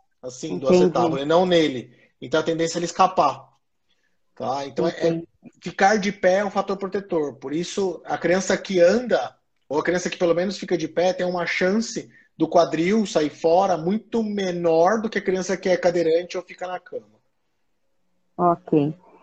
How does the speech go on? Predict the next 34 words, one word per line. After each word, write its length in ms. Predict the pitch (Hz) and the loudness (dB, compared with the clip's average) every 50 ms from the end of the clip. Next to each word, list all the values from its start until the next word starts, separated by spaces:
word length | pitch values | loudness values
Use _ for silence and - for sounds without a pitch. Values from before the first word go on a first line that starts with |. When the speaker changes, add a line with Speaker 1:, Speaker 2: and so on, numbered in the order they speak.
| - - - | -4 4 8
Speaker 2:
É, 640 | 208 233 233 233 240 233 233 233 226 226 226 220 220 - | 8 10 10 10 10 10 12 12 12 10 10 8 6 4
qual 180 | - - 494 466 | 6 6 6 6
seria 340 | - - 381 330 339 320 294 | 6 6 8 8 8 8 8
a 40 | 277 | 6
idade 300 | 247 226 254 262 247 262 | 6 6 6 6 6 4
recomendada 880 | 240 247 233 - 247 233 220 208 202 196 175 214 214 240 240 214 226 | 4 4 6 6 4 6 6 4 4 6 6 6 8 8 8 6 6
para 180 | 220 - 226 208 | 6 6 8 10
uso 260 | 214 240 247 214 220 | 10 10 8 6 6
da 120 | 214 226 | 4 4
cadeira 400 | 220 - 226 208 185 220 226 226 | 6 6 4 8 8 10 10 10
adaptada, 920 | 226 202 214 220 - - - 196 185 202 208 214 214 208 208 175 196 185 | 8 8 6 4 0 0 2 4 6 6 6 6 6 6 6 8 8 10
órtese 640 | 190 196 208 233 233 220 220 220 - 214 190 175 196 | 10 12 12 12 10 8 6 2 -4 -8 -6 -6 -6
nas 180 | 180 170 180 - _ _ | -6 -6 -8 -10 _ _
pernas, 640 | 214 196 202 208 214 208 208 202 202 208 202 208 214 _ _ _ _ - - - _ _ _ | 6 8 10 12 12 12 12 10 8 4 4 2 0 _ _ _ _ -20 -20 -20 _ _ _
a 120 | - 202 202 | 0 2 2
escoliose, 720 | 190 - - - 202 202 202 202 196 196 190 190 175 208 | 2 4 4 6 8 10 10 10 10 10 8 6 4 0
o 40 | 196 | 2
quadril 360 | - 202 185 160 180 190 185 | 2 2 2 4 6 6 6
a 40 | 185 | 6
gente 220 | 185 196 190 - | 4 0 0 2
já 120 | 208 202 | 0 0
falou, 460 | - - 208 202 196 208 214 226 240 247 | 2 4 6 6 8 10 10 10 10 8
e 140 | 233 226 | 8 10
outras 360 | 226 226 233 233 - 233 220 214 | 10 10 8 8 6 6 6 8
abrangências 920 | 240 226 233 214 214 202 214 220 214 180 233 247 262 277 277 - 254 226 | 6 6 6 6 6 6 6 6 6 6 6 6 6 6 4 4 2 2
estruturais 840 | 233 233 - - 226 214 214 - 220 208 202 202 208 226 240 262 262 - | 2 -2 0 2 2 2 4 4 4 6 6 8 8 8 6 6 4 4
mais 180 | 247 233 262 262 - - | 6 6 6 4 4 6
comuns 440 | - 247 226 220 226 247 269 285 269 - | 6 6 8 8 6 8 8 6 4 6
nas 180 | 247 240 233 - | 4 4 4 4
crianças 360 | - 240 233 233 233 - - _ _ | 6 8 8 8 8 4 -2 _ _
com 160 | - 240 226 | 2 4 4
T 140 | 214 247 240 | 4 2 2
dezoito? 560 | 214 240 226 196 208 196 175 170 160 - 185 | 4 2 2 6 6 8 8 6 6 2 2
Melhores 340 | 202 196 196 208 190 190 | 4 6 8 8 8 8